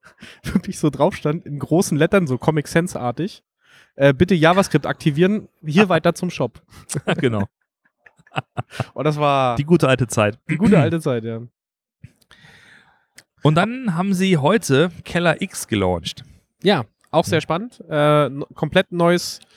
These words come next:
Speaker 1: neues Design, auch n-, neuen, äh, auch wirklich eine neue Positionierung der Marke, halt eher in Richtung Lifestyle. Also Ke-, Keller Sports ist ja wirklich eher, ähm,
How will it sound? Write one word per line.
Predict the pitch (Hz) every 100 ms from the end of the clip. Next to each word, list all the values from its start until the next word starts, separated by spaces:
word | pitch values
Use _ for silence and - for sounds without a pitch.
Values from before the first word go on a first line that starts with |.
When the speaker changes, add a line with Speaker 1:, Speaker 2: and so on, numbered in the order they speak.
| _ - - - _ _ -
Speaker 1:
neues | 147 160
Design, | - 123 123 139 214 220
auch | 175
n-, | 165 160
neuen, | 151 151 147 147 143
äh, | 117 139 135 131 131 - _ -
auch | 143
wirklich | 185 180
eine |
neue | 165 165
Positionierung | - 151 143 156 156
der | 135
Marke, | 117 120 156 226 247
halt | 170
eher | 127 170
in | 165
Richtung | 156 151
Lifestyle. | 127 123 135 208 185
Also | 139 131
Ke-, | - -
Keller | 127 165 151
Sports | - 139 -
ist | 160
ja | 147
wirklich | 147 - 147
eher, | - 147 147 143 - - - - -
ähm, | - 131 131 131 131 127